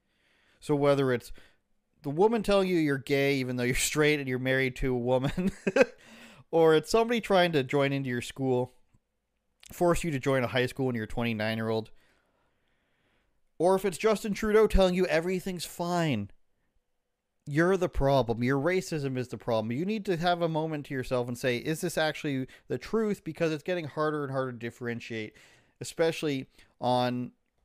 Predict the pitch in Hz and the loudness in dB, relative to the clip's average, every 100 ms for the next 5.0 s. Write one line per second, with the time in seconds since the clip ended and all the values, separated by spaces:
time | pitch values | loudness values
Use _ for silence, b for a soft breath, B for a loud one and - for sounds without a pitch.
0 | _ _ _ _ 143 123 127 131 131 113 | _ _ _ _ -8 0 2 2 -2 -4
1 | - 120 113 110 - 131 127 120 120 117 | -2 0 0 -2 -8 -8 -4 -4 -6 -6
2 | 127 117 120 113 - 110 - 113 107 - | -8 -4 -6 -4 -6 -6 -6 -6 -6 -6
3 | b b - 120 110 104 b b b b | b b -10 -6 -6 -6 b b b b
4 | _ _ _ _ _ _ _ - 160 | _ _ _ _ _ _ _ -14 -14